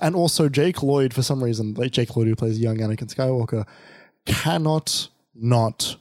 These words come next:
call Coruscant Coruscant, <laughs> no matter how hard he tries.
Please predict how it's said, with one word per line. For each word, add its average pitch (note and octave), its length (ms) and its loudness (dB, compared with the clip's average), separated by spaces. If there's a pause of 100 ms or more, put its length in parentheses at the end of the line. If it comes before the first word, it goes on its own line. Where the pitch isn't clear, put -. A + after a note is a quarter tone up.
(160)
call B2 280 0
Coruscant B2+ 720 0 (540)
Coruscant, B2 760 0 (720)
<laughs> - 680 -20
no D3+ 120 2
matter C#3+ 260 4
how C#3 140 4
hard C3+ 200 4
he B2+ 100 2
tries. A2 560 2